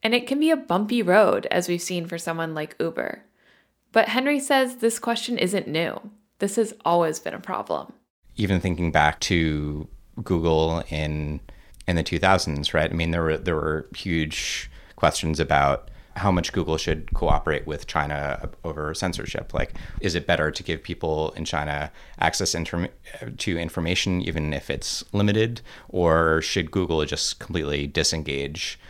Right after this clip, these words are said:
Speaker 2: in order to, like, send a message and to get the Chinese government to be more open? Um, so I think, you know, I think technology and information technology has been a part of the discussion for as long as I've been in tech and,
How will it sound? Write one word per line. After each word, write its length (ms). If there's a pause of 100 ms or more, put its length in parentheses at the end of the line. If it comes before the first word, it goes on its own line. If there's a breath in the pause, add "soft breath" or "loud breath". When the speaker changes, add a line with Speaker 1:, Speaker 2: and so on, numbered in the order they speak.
(180 loud breath)
Speaker 2:
in 100
order 180
to, 260
like, 220
send 240
a 20
message 560
and 300 (160)
to 160
get 220
the 280
Chinese 280
government 300
to 60
be 120
more 340
open? 340 (380 loud breath)
Um, 320
so 160
I 80
think, 340 (140)
you 80
know, 120
I 100
think 240
technology 880 (360 soft breath)
and 360
information 480
technology 420
has 180
been 560
a 40
part 220
of 60
the 60
discussion 560
for 640 (320)
as 160
long 120
as 100
I've 160
been 340
in 160
tech 260
and, 220